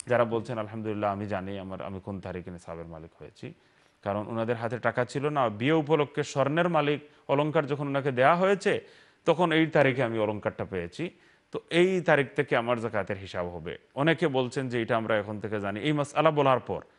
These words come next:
কিন্তু পুরো ভর্তি মসজিদে যদি বলেন যে জীবনে আরবি মাসের তারিখ অনুযায়ী, ইসলামিক ক্যালেন্ডার অনুযায়ী, চন্দ্র মাসের হিসাব অনুযায়ী কোন তারিখে প্রথমবার balance of নিসাবের মালিক আপনি হয়েছেন, সে হিসাবে বছর যেদিন কমপ্লিট হবে,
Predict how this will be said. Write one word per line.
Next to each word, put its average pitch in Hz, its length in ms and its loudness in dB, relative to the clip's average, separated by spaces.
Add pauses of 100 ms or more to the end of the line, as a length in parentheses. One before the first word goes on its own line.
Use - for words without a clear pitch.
(400)
কিন্তু 185 580 2
পুরো 214 240 4
ভর্তি 185 400 2
মসজিদে 190 460 0
যদি 160 160 0
বলেন 139 340 2
যে 131 120 -2
জীবনে 135 460 -2
আরবি 190 420 4
মাসের 196 320 2
তারিখ 127 300 2
অনুযায়ী, 90 340 -4 (400)
ইসলামিক 185 500 2
ক্যালেন্ডার 208 420 4
অনুযায়ী, 113 400 -2 (280)
চন্দ্র 254 360 4
মাসের 233 280 4
হিসাব 170 300 2
অনুযায়ী 156 420 0
কোন 240 220 4
তারিখে 170 460 4 (260)
প্রথমবার 202 460 4
balance 156 320 2
of 156 60 -4
নিসাবের 127 440 0
মালিক 110 280 0
আপনি 107 220 -6
হয়েছেন, 90 380 -8 (360)
সে - 240 6
হিসাবে 220 460 2
বছর 175 380 4
যেদিন 170 280 2
কমপ্লিট 147 380 -2
হবে, 143 300 0